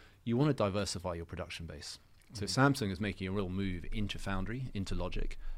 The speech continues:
Speaker 1: um, and could actually end up, um, benefiting, uh, from that. Um, as, as I mentioned earlier, there is this move to try and onshore T S M C and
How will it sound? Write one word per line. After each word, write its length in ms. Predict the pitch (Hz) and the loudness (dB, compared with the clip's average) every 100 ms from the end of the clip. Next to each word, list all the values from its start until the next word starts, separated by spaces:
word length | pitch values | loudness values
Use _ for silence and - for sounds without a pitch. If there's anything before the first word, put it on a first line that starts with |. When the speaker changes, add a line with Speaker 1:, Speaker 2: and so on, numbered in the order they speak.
| - | 2
Speaker 1:
um, 200 | 92 - | 2 0
and 160 | 98 101 | -4 0
could 160 | 107 | 0
actually 340 | 95 85 90 90 | 0 -4 -4 -2
end 140 | 85 | 0
up, 200 | 82 - - - | 0 -2 -6 -4
um, 240 | 90 82 - | -2 -2 -2
benefiting, 580 | 92 85 85 82 80 80 87 | -4 -2 -2 -2 -2 -6 -6
uh, 120 | 80 | -8
from 300 | - 90 82 | -2 0 0
that. 240 | 78 80 - - - - - - | -2 -8 -14 -18 -20 -20 -12 -2
Um, 360 | 104 104 104 - - - | 0 2 0 -6 -14 -4
as, 100 | 127 | 0
as 160 | 135 131 | 4 6
I 60 | |
mentioned 380 | 131 127 - 104 | 6 6 4 4
earlier, 280 | 104 101 98 | 4 4 2
there 260 | 104 104 | 2 4
is 160 | 120 120 | 4 4
this 240 | 107 - | 0 -2
move 300 | 104 95 92 - | 0 0 0 -4
to 100 | 92 | -6
try 340 | - 101 95 | -2 0 0
and 120 | 92 - | -2 -2
onshore 760 | 104 98 95 - 107 95 90 87 - - | 2 2 2 0 0 0 0 -4 -10 -10
T 160 | - 95 | -2 0
S 160 | - | 0
M 80 | 85 | -2
C 480 | - - 90 85 - - | -4 -6 -6 -6 -10 -8
and 420 | 92 85 82 | -6 -4 -6